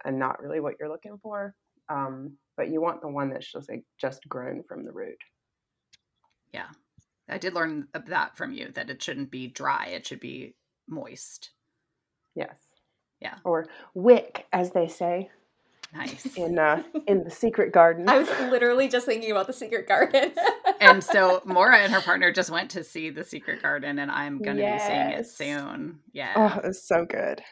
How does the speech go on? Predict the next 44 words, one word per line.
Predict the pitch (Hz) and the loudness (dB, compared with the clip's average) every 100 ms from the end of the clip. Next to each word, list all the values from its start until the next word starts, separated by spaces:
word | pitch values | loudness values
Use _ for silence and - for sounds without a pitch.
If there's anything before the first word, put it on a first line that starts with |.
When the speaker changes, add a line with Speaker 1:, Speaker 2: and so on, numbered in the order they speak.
| _ _ - | _ _ -8
Speaker 2:
I'm | |
Speaker 1:
So | - | -6
good. | - | -4
Speaker 2:
excited. | - - - - - _ _ _ - | -6 -6 -8 -12 -14 _ _ _ -16
There's, | 143 | -6
Speaker 1:
So | - 202 | 0 2
Speaker 2:
there's | |
Speaker 1:
many | 190 185 | 2 0
Speaker 2:
a, | |
Speaker 1:
vibes. | 151 156 196 214 - - | 2 2 -2 -6 0 6
Speaker 2:
I | 202 | 6
was | 196 | 6
gonna | 175 170 | 4 2
say, | 147 151 | 0 -2
so | 170 | -4
many | 170 | -6
vibes, | 165 147 143 139 | -2 0 0 -4
so | 156 | -6
much, | 151 - - | -6 -8 -10
uh, | 147 143 139 135 _ - | -8 -6 -6 -12 _ -10
fanfic | 151 139 - 143 143 - - - | -6 -6 -4 -8 -8 -12 -12 -8
<laughs> | 220 - | -10 -2
that | 202 - | -2 0
could | 220 | -2
come | - 160 | 0 0
Speaker 1:
Yeah. | |
Speaker 2:
from | 151 160 | 0 -6
that. | 147 139 - _ | -4 -6 -6 _
Speaker 1:
It's | 285 294 302 214 - | 0 2 4 6 6
like | 196 277 - | 4 4 8
perfect | 220 208 208 190 - | 8 10 6 4 2
orphan | 185 180 185 160 156 | 6 6 4 -2 -2
core. | - 151 127 175 - - | 0 2 2 0 -4 -8
Historical | 202 190 - 185 185 185 180 | -6 -4 2 4 4 2 0
orphan | 151 165 175 185 | 0 0 0 -4
core | 185 196 190 190 | -4 -2 -2 -2
is | 165 | -6
my | 165 147 | -8 -10
favorite | 156 151 143 143 - | -4 -4 -4 -6 -8
aesthetic. | 143 - - - - _ _ _ _ | -14 -12 -12 -12 -16 _ _ _ _
Speaker 2:
Yeah. | - - | -6 -2
Speaker 3:
<laughs> | 285 - - _ | -2 -2 -8 _
Speaker 2:
Oh, | 160 151 | -6 -4
yeah. | 139 123 127 | -6 -10 -12